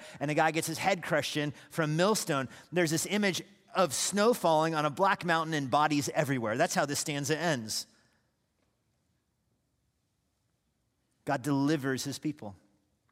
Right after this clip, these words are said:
by invading the land and crushing his opponents. This is the way that God marches. And now we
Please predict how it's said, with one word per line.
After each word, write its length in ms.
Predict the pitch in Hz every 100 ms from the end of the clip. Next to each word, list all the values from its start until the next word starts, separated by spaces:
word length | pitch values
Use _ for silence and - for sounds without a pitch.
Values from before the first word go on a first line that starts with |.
| _ _ _
by 180 | 101 135
invading 680 | 131 127 107 139 147 143 127
the 100 | 117
land 480 | 120 113 104 98 - - _ _ _ _ _ _ _ _ _
and 140 | 107 113
crushing 520 | - 135 - 127 104
his 160 | 104 92
opponents. 600 | - 104 95 87 - - - _
This 180 | 135 -
is 140 | 131
the 100 | -
way 220 | 113 117 113
that 160 | 101
God 280 | 113 113 110 - - 107
marches. 800 | 110 120 139 - 113 95 95
And 80 | 117
now 160 | 139
we 120 | 135